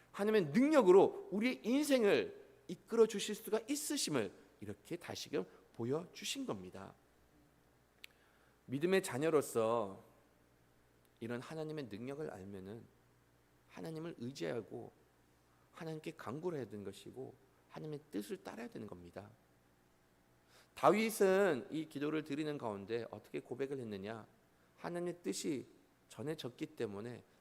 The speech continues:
내가 하나님의 뜻을 따르겠다"라고 이렇게 고백을 합니다. 하나님의 뜻은 다윗이 하나님의 성전을 짓는 것, 짓지 말라고 하신 것이 하나님의 뜻이었습니다. 여기서 다윗 토달지 않아요.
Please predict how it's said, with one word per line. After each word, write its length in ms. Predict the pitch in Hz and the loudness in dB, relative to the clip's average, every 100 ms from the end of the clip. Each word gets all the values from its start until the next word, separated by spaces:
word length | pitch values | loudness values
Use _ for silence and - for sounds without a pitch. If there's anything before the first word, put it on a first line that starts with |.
| - | -12
내가 220 | 95 98 | -8 -8
하나님의 460 | 135 147 143 143 - | -6 -8 -6 -8 -8
뜻을 280 | - - | -10 -10
따르겠다"라고 840 | - 202 160 - - 135 123 - - | -10 -10 -8 -10 -10 -10 -8 -8 -8
이렇게 260 | 107 - | -8 -10
고백을 340 | 143 117 127 139 | -10 -8 -8 -8
합니다. 440 | 107 87 98 95 - _ _ _ _ _ _ | -10 -10 -8 -10 -12 _ _ _ _ _ _
하나님의 420 | - 180 180 180 | -2 0 0 0
뜻은 460 | 180 160 156 156 113 | 0 0 0 -2 -2
다윗이 640 | - 120 131 - 139 123 - - _ _ | 0 2 2 -4 -6 -8 -10 -18 _ _
하나님의 360 | - 160 160 156 | -8 -4 -2 -2
성전을 460 | 165 175 170 165 | -2 -4 -4 -4
짓는 440 | 156 - 127 139 139 | -6 -6 -4 -6 -4
것, 120 | 139 - - _ _ _ _ _ | -6 -8 -20 _ _ _ _ _
짓지 320 | - - 175 | -8 -4 -2
말라고 420 | 117 123 160 156 | 2 4 4 4
하신 200 | 143 - | 2 0
것이 300 | 113 139 113 - - | -6 -6 -8 -10 -18
하나님의 500 | - 160 156 147 143 | -10 -6 -4 -4 -6
뜻이었습니다. 800 | 202 - 160 - 95 87 107 - - _ _ _ - - | -6 -4 -4 -6 -10 -8 -10 -10 -18 _ _ _ -4 8
여기서 380 | 165 214 233 - | 8 8 2 4
다윗 680 | 135 143 156 175 104 - | 8 8 6 4 2 -4
토달지 460 | - 269 247 156 269 | -8 -4 -2 -2 -2
않아요. 460 | 165 110 107 143 | -4 -4 -4 -6